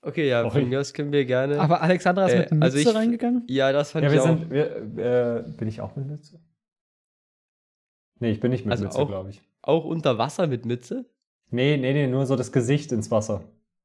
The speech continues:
Speaker 1: Ach so, ich dachte richtig mit Mütze dann unter Wasser.
Speaker 3: Ich habe
Speaker 2: Nee.
Speaker 3: mal gelesen, dass man das Gesicht eigentlich nicht unter Wasser machen soll beim Eisbaden.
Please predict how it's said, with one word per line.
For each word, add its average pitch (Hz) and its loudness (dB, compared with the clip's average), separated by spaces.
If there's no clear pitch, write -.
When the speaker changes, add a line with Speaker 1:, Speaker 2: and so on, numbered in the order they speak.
Speaker 1:
Ach 120 -4
so, 120 0
ich 117 -4
dachte 127 -2
richtig - -8
mit 123 -2
Mütze 123 -4
dann 123 0
unter 127 -6
Wasser. 110 -8
Speaker 3:
Ich - -10
habe 147 4
Speaker 2:
Nee. 185 6
Speaker 3:
mal 190 2
gelesen, 196 0
dass 175 -2
man 165 2
das 151 -4
Gesicht 156 2
eigentlich 185 2
nicht 170 2
unter 139 -2
Wasser 127 -2
machen 127 -2
soll 135 -4
beim - -2
Eisbaden. - -6